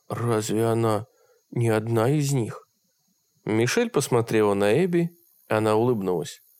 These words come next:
«Была. Но теперь она помогает нам. Можешь ей доверять». Лиза медленно, недоверчиво кивнула. «Хорошо».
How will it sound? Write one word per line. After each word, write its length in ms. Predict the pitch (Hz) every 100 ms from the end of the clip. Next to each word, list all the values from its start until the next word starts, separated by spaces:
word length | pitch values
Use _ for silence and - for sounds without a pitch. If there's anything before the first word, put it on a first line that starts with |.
| _ _ _ _
«Была. 380 | - 151 127 - - _ _ _ _ _
Но 120 | 131
теперь 320 | 127 135 151 143
она 160 | 117
помогает 560 | 110 113 113 120 120 -
нам. 280 | 104 131 127 _ _ _ _ -
Можешь 340 | 127 120 120
ей 120 | 123
доверять». 520 | 127 131 120 - - - _ - - - - -
Лиза 360 | 120 202 170
медленно, 580 | 135 117 151 160 165 160
недоверчиво 800 | 147 123 107 104 104 117 117 117
кивнула. 640 | - 131 117 101 90 113 - _ _ _ _ _
«Хорошо». 800 | - 117 117 127 - - 95 -